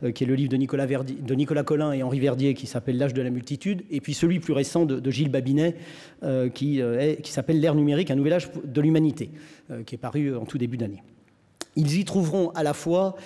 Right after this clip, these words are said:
euh, bien sûr, les raisons profondes pour lesquelles le numérique est la clé du développement économique et social du vingt et unième siècle, les raisons, euh, aussi pour lesquelles l'innovation est la clé du succès du numérique, et enfin et surtout, et c'est ce sur quoi je voudrais insister,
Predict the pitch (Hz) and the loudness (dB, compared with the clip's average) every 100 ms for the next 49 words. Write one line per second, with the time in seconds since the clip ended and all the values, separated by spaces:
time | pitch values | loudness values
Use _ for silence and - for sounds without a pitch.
0 | - - - 151 131 120 123 139 151 214 | -18 -20 -6 -2 -2 -2 -2 0 2 2
1 | 160 160 165 160 165 160 170 165 139 135 | 2 2 0 0 -2 0 -2 0 -2 -2
2 | - 151 131 123 120 135 143 147 160 - | 0 0 0 -2 0 4 4 4 0 -2
3 | 120 123 151 131 127 127 127 135 139 - | -4 0 0 0 -2 -2 -2 -4 -6 -6
4 | 156 156 147 156 156 - - 151 - 139 | -2 0 2 2 -2 -6 -16 -12 -6 -2
5 | 151 - 143 123 123 131 123 131 135 196 | 0 2 0 2 0 2 2 2 2 -2
6 | 190 - - - - - - - 143 175 | -4 -10 -20 -20 -20 -20 -20 -4 0 2
7 | 202 185 208 180 - 175 139 127 131 160 | 2 2 2 2 -2 -4 -2 -2 0 -2
8 | - 175 156 156 156 190 165 180 180 170 | 0 -2 0 0 0 0 0 2 2 2
9 | 165 - 170 151 - - 131 123 123 180 | -2 2 4 4 -2 -4 -2 -2 -4 -2
10 | 185 139 - 131 156 127 123 123 135 190 | -2 -4 -8 -6 -4 -2 -2 -2 0 -2
11 | - - - - - - - - - _ | -4 -16 -20 -20 -20 -20 -20 -20 -20 _
12 | 170 175 175 214 220 - - 160 - 202 | 4 4 4 0 0 0 -2 -2 -2 -4
13 | 135 - - 147 170 139 135 - 135 - | -4 -6 -6 -2 0 2 2 0 -4 0
14 | 190 190 | 0 0